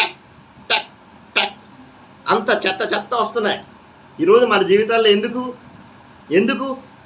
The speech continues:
అంటే, మనము, మనము ఏది లోడ్ చేస్తే, మన హృదయము ఏది లోడ్ చేస్తే అదే అవుతుంది.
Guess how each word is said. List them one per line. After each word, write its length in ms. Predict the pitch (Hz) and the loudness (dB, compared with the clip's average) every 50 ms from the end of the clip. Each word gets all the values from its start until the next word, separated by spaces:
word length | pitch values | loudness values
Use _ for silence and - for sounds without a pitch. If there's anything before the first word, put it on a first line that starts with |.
| - - - - | -20 -12 -6 -6
అంటే, 480 | 165 - - 185 165 180 233 254 - - - - - - - - 131 | -4 -2 0 0 0 0 0 -2 -6 -10 -18 -20 -20 -20 -18 -12 -6
మనము, 640 | 151 151 185 220 233 240 240 247 247 247 247 - - 139 131 - - - | -4 -2 0 0 0 0 2 2 2 0 0 -4 -10 -16 -20 -20 -18 -14
మనము 420 | 139 139 143 147 170 202 208 208 208 | -8 -4 -2 0 0 0 0 0 -2
ఏది 480 | 160 151 156 165 180 202 226 208 240 | -2 0 2 4 6 6 6 4 2
లోడ్ 440 | 233 226 220 226 240 247 247 240 240 | 2 6 8 8 8 8 4 4 2
చేస్తే, 500 | 240 247 233 - - - 185 139 - - - - - - - - - - - - - - 107 | 2 2 2 0 -4 -4 -4 -4 -4 -8 -16 -20 -20 -20 -20 -20 -20 -20 -20 -20 -20 -14 -8
మన 240 | 117 139 156 175 | -4 0 2 2
హృదయము 680 | 175 156 165 165 196 214 226 226 226 233 233 226 226 - - | 2 2 2 2 4 4 4 2 2 0 0 -2 -4 -8 -6
ఏది 300 | 139 143 165 190 190 220 | -2 0 2 2 2 2
లోడ్ 380 | 214 208 202 214 214 202 202 190 | 2 4 4 4 4 2 2 0
చేస్తే 520 | 190 185 175 - 240 262 311 302 - - - - - - - - - - - - - - - - - - - - - - - - - - - | -2 -2 -2 -2 -2 -2 -2 -2 -4 -10 -18 -20 -20 -20 -20 -20 -20 -20 -20 -20 -20 -20 -20 -20 -20 -20 -20 -20 -20 -20 -20 -20 -12 -6 -2
అదే 420 | 165 190 196 254 311 349 - 640 - - - - - - - - - - - - - - - - - - - - - - - - - - - - - - | 0 2 2 2 2 0 -2 -4 -10 -18 -20 -20 -20 -20 -20 -20 -20 -20 -20 -20 -20 -20 -20 -20 -20 -20 -20 -20 -20 -20 -20 -20 -20 -20 -20 -20 -6 0
అవుతుంది. 500 | 175 196 214 202 190 170 139 135 123 - | 2 4 4 4 2 0 0 -2 -4 -4